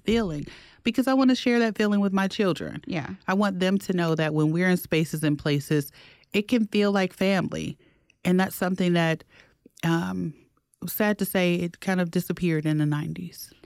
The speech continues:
Speaker 2: And so when it, when it disappeared, um, what did it look like? I know you said how it felt and, and, you know, some of the, maybe the community aspect wasn't there,
Speaker 1: Yeah.
Speaker 2: but what did it actually look like? 'Cause
Speaker 1: It
Speaker 2: now it's
Speaker 1: looked,
Speaker 2: businesses and
Speaker 1: it
Speaker 2: it's
Speaker 1: looked,
Speaker 2: thriving
Speaker 1: it looked the way
Speaker 2: a
Speaker 1: it
Speaker 2: little bit more.
Speaker 1: sounded. It looked, um,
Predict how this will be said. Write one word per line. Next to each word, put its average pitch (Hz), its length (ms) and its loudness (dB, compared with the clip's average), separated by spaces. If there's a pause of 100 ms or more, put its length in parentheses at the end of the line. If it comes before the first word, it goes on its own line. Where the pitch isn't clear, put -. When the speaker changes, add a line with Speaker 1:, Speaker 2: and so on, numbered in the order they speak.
Speaker 2:
And 220 140 0
so 214 200 2
when 196 180 2
it, 185 240 0
when 185 120 0
it 165 80 0
disappeared, 190 800 -2
um, 156 540 -2 (640)
what 196 180 0
did 214 140 0
it 170 100 0
look 165 340 -4
like? 135 240 -2
I 160 60 -2
know 165 100 0
you 175 140 -2
said 165 180 -4
how 160 180 0
it - 120 -4
felt 151 460 -2
and, 147 320 0
and, 160 160 0
you 160 60 0
know, 139 340 0
some 175 200 -2
of 156 80 -2
the, 151 120 -2
maybe 147 260 0
the 147 140 -6
community 185 640 -2
aspect 180 460 -6
wasn't 180 260 0
there, 190 260 2
Speaker 1:
Yeah. 170 60 -2
Speaker 2:
but 156 240 -2
what 185 140 -2
did 202 180 0
it - 20 -2
actually 165 300 -4
look 165 260 -2
like? 156 240 -4
'Cause 156 140 -6
Speaker 1:
It 170 60 2
Speaker 2:
now 233 340 2
it's 165 180 -4
Speaker 1:
looked, - 140 -14
Speaker 2:
businesses 175 680 -2
and 196 140 -4
Speaker 1:
it 262 180 0
Speaker 2:
it's - 80 0
Speaker 1:
looked, 320 180 0
Speaker 2:
thriving 202 360 0
Speaker 1:
it 359 120 0
looked 370 280 -2
the 339 80 0
way 339 200 2
Speaker 2:
a 269 80 2
Speaker 1:
it 240 40 0
Speaker 2:
little - 80 -2
bit - 60 -
more. - 80 2
Speaker 1:
sounded. 175 320 0
It 214 160 0
looked, 269 360 -2 (120)
um, 196 400 2